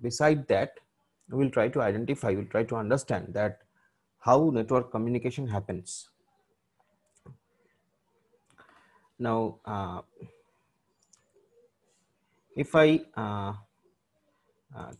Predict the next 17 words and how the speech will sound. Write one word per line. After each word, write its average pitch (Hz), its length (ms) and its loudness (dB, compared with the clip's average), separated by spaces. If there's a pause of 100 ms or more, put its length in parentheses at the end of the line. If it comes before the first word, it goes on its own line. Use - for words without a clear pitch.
talk 147 360 0
about 131 500 2 (160)
these 120 260 -4
two 139 140 -4
models, 120 680 0 (920)
mm, - 240 -16 (1200)
you 127 100 -12
can 123 160 -4
understand 117 680 -2
that 104 260 -2
these 127 180 -4
two 151 140 -4
models, 117 680 0 (1600)
uh, - 180 -18 (800)
actually 180 540 4
it 120 160 0
defines 131 920 0